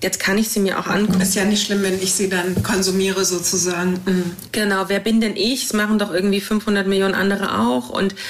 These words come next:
Speaker 1: das fällt doch auch keinem auf. Und auch dieser Satz, ne,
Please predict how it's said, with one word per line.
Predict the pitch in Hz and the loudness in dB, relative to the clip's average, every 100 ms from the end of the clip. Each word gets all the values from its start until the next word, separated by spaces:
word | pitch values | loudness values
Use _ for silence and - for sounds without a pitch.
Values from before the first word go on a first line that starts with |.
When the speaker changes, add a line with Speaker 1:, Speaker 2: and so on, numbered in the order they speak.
| - | -6
Speaker 1:
das | 196 | -4
fällt | - 208 226 | 0 0 0
doch | 233 | -2
auch | - 202 | -4 -4
keinem | - 190 185 | -2 -2 0
auf. | 208 262 294 220 | 2 0 0 -2
Und | 196 | 0
auch | 196 202 | -2 -2
dieser | 202 202 196 | 0 2 2
Satz, | 202 202 - | 0 -2 0
ne, | 226 | 0